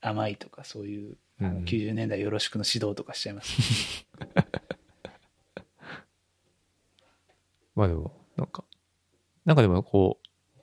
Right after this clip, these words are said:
Speaker 2: う、ね、こう、別にそんな、何かわかんないけど、作品作り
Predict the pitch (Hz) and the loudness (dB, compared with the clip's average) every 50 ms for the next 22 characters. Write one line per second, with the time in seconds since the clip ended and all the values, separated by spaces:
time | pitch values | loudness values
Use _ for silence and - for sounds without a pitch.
0 | _ _ _ _ - 113 104 104 - - _ _ _ _ _ _ _ _ _ _ | _ _ _ _ 2 2 2 2 0 -8 _ _ _ _ _ _ _ _ _ _
1 | _ _ _ _ _ _ _ _ _ _ _ - - 120 117 - _ _ _ _ | _ _ _ _ _ _ _ _ _ _ _ 2 2 2 2 2 _ _ _ _
2 | _ _ _ - - 110 101 - - 104 - 113 101 104 107 110 - 98 98 107 | _ _ _ 0 2 2 2 2 2 0 2 2 4 4 2 2 2 0 2 2
3 | 113 - - 87 - - 87 82 82 - - - - 170 - _ _ _ _ - | 4 6 4 4 6 4 2 0 -2 -6 -10 -18 -20 -20 -20 _ _ _ _ -4
4 | - 113 107 - - 104 107 104 101 110 - 98 - 85 - - | -2 -2 -2 2 4 4 4 4 2 2 0 0 -2 -4 -8 -10